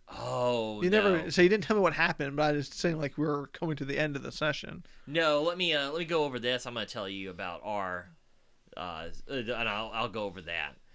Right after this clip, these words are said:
Speaker 1: So, I pre-flop raise fifteen. I have Jack ten off, two call. The flop is ten four five. Pretty happy with this. I bet twenty-five.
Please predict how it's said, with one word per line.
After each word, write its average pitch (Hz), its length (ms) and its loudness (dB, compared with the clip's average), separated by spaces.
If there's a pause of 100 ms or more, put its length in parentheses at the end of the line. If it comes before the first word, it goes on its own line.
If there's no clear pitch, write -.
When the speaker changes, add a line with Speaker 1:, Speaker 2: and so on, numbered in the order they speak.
(300)
Speaker 1:
So, 117 720 -4 (1080)
I 226 100 0
pre-flop 185 380 -4
raise 139 300 -4
fifteen. 123 640 -6
I 98 80 -8
have 117 140 -10
Jack 131 360 -10
ten 127 220 -8
off, 101 400 -8
two 135 220 -10
call. 71 480 -14 (200)
The 120 80 -12
flop 160 360 -8
is 127 140 -14
ten 131 360 -10
four 123 220 -6
five. 143 600 -6 (720)
Pretty 110 180 -6
happy 104 300 -4
with 92 240 -12
this. 147 460 -4
I 120 100 -6
bet 113 220 -10
twenty-five. 110 960 -10